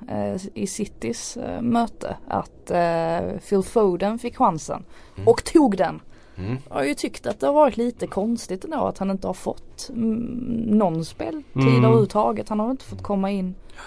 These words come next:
Speaker 1: någon gång.
Speaker 3: Något
Speaker 1: Eh.
Speaker 3: inhopp
Speaker 2: Nej.
Speaker 3: han har gjort.
Speaker 2: Alltså, kom ihåg att han är nio år gammal, så att, eh, eh, det är tufft. Nej,
Speaker 3: Ja.
Speaker 2: men han är ju väldigt ung. Det är ju,
Speaker 1: Ja.
Speaker 2: det är ju så. Vi
Speaker 1: Men han låg ju,
Speaker 2: man
Speaker 1: låg ju bakom alla mål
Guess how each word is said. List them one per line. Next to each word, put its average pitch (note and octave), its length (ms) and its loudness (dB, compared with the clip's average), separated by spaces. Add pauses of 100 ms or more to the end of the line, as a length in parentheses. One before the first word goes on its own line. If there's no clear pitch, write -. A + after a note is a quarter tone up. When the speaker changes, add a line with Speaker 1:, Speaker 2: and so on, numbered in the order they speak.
(280)
Speaker 1:
någon G#3 360 2
gång. B2+ 340 0
Speaker 3:
Något B2 260 2
Speaker 1:
Eh. C3 60 4
Speaker 3:
inhopp A#2 320 2
Speaker 2:
Nej. G#2+ 100 0
Speaker 3:
han A2 220 2
har G#2+ 100 -2
gjort. - 380 -10
Speaker 2:
Alltså, A2 140 -8
kom C3 100 0
ihåg B2+ 100 4
att A#2 60 2
han A#2+ 100 2
är A2 60 2
nio A2 360 -4
år G#2 120 2
gammal, G#2+ 440 2
så G#2+ 120 -2
att, F#2+ 220 -2
eh, G#2 60 -2 (1040)
eh, F2+ 680 -2 (460)
det G2+ 80 2
är G2+ 60 2
tufft. - 360 -8 (460)
Nej, - 140 0
Speaker 3:
Ja. - 40 4
Speaker 2:
men A#2+ 100 2
han B2 80 2
är A#2+ 40 2
ju A#2+ 80 4
väldigt A2 280 2
ung. F2+ 260 -4
Det A2+ 100 -2
är G#2 140 4
ju, G2 360 -2
Speaker 1:
Ja. F3 340 -4
Speaker 2:
det A2+ 60 -4
är G#2+ 40 0
ju G2+ 100 -2
så. E2+ 280 -8
Vi - 60 -8
Speaker 1:
Men G#3 100 4
han A3+ 120 6
låg A3+ 140 6
ju, G#3+ 60 8
Speaker 2:
man G#3 140 0
Speaker 1:
låg A3 260 4
ju G#3 60 6
bakom F#3+ 480 2 (540)
alla G#3 260 2
mål C#4+ 340 -4